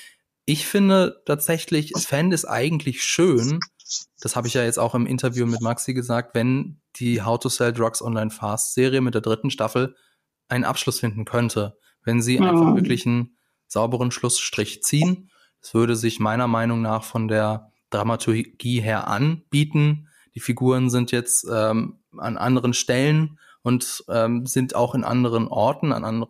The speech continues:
Speaker 1: man müsste sie irgendwie künstlich wieder zusammenführen. Das fände ich wahrscheinlich nicht so gut. Ein Spin-off könnte ich mir tatsächlich da eher vorstellen. Wie geht's denn bei dir? Würdest du sagen, ja, vierte Staffel auf jeden Fall, oder hättest du da auch Bedenken?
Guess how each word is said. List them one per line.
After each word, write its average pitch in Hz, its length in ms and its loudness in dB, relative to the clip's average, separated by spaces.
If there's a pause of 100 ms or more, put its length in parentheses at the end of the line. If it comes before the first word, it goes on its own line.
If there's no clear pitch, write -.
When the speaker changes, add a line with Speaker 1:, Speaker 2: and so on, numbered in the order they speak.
(100)
Speaker 1:
man 117 300 0
müsste 131 240 2
sie 127 200 2
irgendwie 135 480 2
künstlich 147 480 -2
wieder 123 180 -2
zusammenführen. 139 880 -2 (840)
Das - 800 0
fände 143 460 0
ich - 200 0
wahrscheinlich 117 340 0
nicht 131 140 -2
so 120 100 -2
gut. 120 260 -2 (300)
Ein 117 40 -2
Spin-off 156 400 0
könnte 127 220 -2
ich - 60 -8
mir 127 60 0
tatsächlich 120 400 -2
da 107 320 -2
eher 120 240 0
vorstellen. 113 380 -2
Wie 117 80 -6
geht's 135 180 -2
denn 131 140 2
bei 113 100 2
dir? 120 300 0
Würdest 127 320 0
du 131 60 -10
sagen, 131 320 0
ja, 117 200 2
vierte 147 320 -4
Staffel 123 380 0
auf - 220 -2
jeden 170 360 2
Fall, 160 500 0
oder 139 340 0
hättest 131 240 -2
du 127 60 -6
da 120 100 2
auch - 180 -2
Bedenken? 113 520 -12